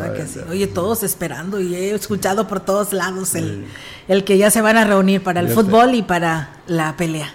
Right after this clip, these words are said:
Speaker 1: Nada más por subirse al ring, cuarenta y dos punto cinco millones de dólares.
Speaker 2: Wow.
Speaker 1: Y, y ayer que, este, fue la ceremonia de pesaje,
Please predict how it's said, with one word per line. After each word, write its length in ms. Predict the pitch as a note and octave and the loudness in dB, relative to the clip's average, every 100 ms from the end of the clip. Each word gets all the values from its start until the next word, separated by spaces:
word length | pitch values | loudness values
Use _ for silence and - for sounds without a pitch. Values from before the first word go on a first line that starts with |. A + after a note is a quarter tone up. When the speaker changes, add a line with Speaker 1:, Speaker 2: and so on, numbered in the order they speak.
| A#2+ | -4
Speaker 1:
Nada 160 | A#2+ | 0
más 100 | C3 | 2
por 160 | - A#2+ | 2 0
subirse 420 | A#2 A2 B2 B2 | 0 0 0 0
al 80 | A2 | 0
ring, 200 | B2+ D3 | 2 2
cuarenta 340 | C3 A2+ G2+ A2 | 0 -2 -4 -2
y 40 | |
dos 200 | A#2 A2+ | -2 -4
punto 380 | - B2 A#2+ G#2+ | -2 -4 -2 -4
cinco 340 | - A#2+ A#2 | -2 -2 -2
millones 480 | G#2+ G2+ G#2+ A2 F#2+ | -4 -4 -4 -4 -4
de 80 | G2+ | -6
dólares. 560 | G2+ B2 C3 D3+ - - | -2 -2 -2 -4 -12 -16
Speaker 2:
Wow. 320 | - F#3 D#3+ D3+ | -8 -6 -6 -6
Speaker 1:
Y, 360 | A#2 A2 G#2+ B2 - | -4 -2 -2 -6 -8
y 240 | A2+ G#2 | -6 -4
ayer 440 | G#2+ G#2+ C3+ C#3+ D3 - - - - | -4 0 0 0 -2 -10 -20 -20 -10
que, 920 | G#2+ G2+ G2 G2+ G2 F#2+ F#2+ F#2+ - - | -6 -4 -4 -4 -6 -6 -8 -10 -12 -12
este, 600 | F#2+ - - G#2 F#2+ F#2+ F#2+ | -12 -12 -10 -8 -6 -8 -4
fue 100 | B2 | -2
la 100 | A#2 | 0
ceremonia 400 | G#2+ G#2 A2+ A#2+ | -2 -4 -4 -4
de 100 | A2+ | -4
pesaje, 540 | - G#2+ B2+ - E3+ | -8 -4 -2 -2 -10